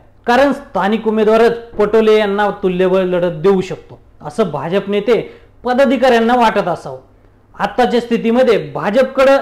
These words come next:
इच्छुकांची लांबलचक यादी आहे, पण पटोले यांचं राजकीय वर्चस्व मोडीत काढण्याइतका प्रभावी नेता भाजपला अद्याप गवसलेला नाहीये.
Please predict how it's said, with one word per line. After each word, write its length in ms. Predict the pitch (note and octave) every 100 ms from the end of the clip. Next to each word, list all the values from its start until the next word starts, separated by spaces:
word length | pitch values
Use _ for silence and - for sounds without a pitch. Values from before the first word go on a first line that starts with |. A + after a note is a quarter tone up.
| -
इच्छुकांची 640 | G#3 - A#3 A3 G#3 A3+ G#3+
लांबलचक 540 | G3 F#3 F3+ F3+ F#3+
यादी 320 | G3+ G3+ D#3
आहे, 80 | C#3 B2 _ _ _ _ _ _
पण 180 | A3+ A3 - - _ _ -
पटोले 380 | G#3 A3+ A3
यांचं 280 | G#3+ G#3 A3
राजकीय 380 | G3+ F#3 F#3+ G#3+
वर्चस्व 500 | F#3+ G3 G3 G3 G#3
मोडीत 300 | G3 F#3 F#3+ F#3+
काढण्याइतका 540 | F3+ F3 G3 G3 B3 F3 - - - -
प्रभावी 400 | A#3 C4 C#4+ C#4+
नेता 300 | C#4 C4+ C4+
भाजपला 480 | G#3+ G3+ G3+ A3
अद्याप 280 | G3 E3+ F3+
गवसलेला 540 | F3 G3 G3+ G3 E3 D#3+
नाहीये. 280 | D3+ C3